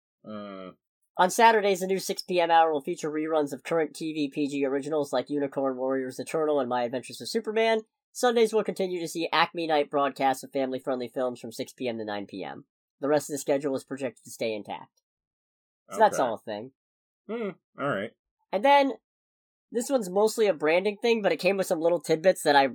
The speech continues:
Speaker 2: wasn't familiar with. Warner Brothers, or Warner Animation Group, is rebranding as Warner Brothers Pictures Animation.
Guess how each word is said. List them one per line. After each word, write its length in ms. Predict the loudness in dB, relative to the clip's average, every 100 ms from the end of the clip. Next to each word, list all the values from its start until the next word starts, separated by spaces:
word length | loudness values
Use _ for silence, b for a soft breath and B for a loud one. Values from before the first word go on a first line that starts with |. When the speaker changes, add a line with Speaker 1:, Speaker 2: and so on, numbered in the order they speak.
| -4
Speaker 2:
wasn't 400 | -2 0 0 -2
familiar 380 | 2 2 2
with. 200 | 2 0 -2 _ _ _ _
Warner 400 | 0 6 6 6
Brothers, 560 | 4 4 6 4 4 0
or 140 | -2 2
Warner 200 | 4 6
Animation 540 | 4 4 4 2 -2
Group, 240 | -2 -4 -2
is 160 | -2 0
rebranding 520 | 0 2 4 4 4
as 100 | 2
Warner 240 | 2 2 4
Brothers 300 | 2 2 0
Pictures 380 | -4 -2 -2 0
Animation. 680 | 0 2 2 2 -2 -2